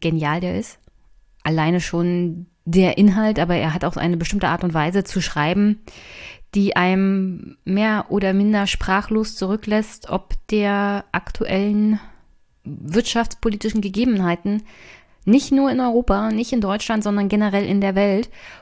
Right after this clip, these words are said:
wo man schon ein bisschen Angst bekommen kann, wenn man den Text liest und ein bisschen naive Hoffnung hat, dass es nicht so schlimm kommt, wie der Text es impliziert.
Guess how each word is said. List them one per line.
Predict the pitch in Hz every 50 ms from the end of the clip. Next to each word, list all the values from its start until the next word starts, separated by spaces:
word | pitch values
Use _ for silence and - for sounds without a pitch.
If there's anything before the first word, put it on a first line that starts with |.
| - _
wo | - 214
man | 220 226 214 233
schon | 226 - 254 247
ein | 254 262 262 -
bisschen | 392 392 - - 320 277 247
Angst | 226 226 226 - - -
bekommen | - - 185 170 175 170
kann, | - 190 190 202 202 185 170
wenn | 165 165 170
man | 170 165 170 170
den | 170 170 170 180 - -
Text | - - - - - 180 180 - - - - - - 185
liest | 185 202 208 214 226 262 - - - - -
und | - 196 190
ein | 180 190 196 190
bisschen | 240 262 - - - 262 240 240 233 233 240 240 - - - - - - - - - - - - - - _ _ - -
naive | 214 - 247 254 233 240 202
Hoffnung | 254 - - 247 240 226 220 196
hat, | 220 226 214 220
dass | 208 202
es | 196 - -
nicht | 226 247 - -
so | 226
schlimm | - - 240 233 220
kommt, | - - 220 220 220 214 - -
wie | 208 214 220
der | 208 208 196 196
Text | - - 190 190 - - -
es | 185 170 -
impliziert. | - 175 175 - - 180 165 - - - 185 - - -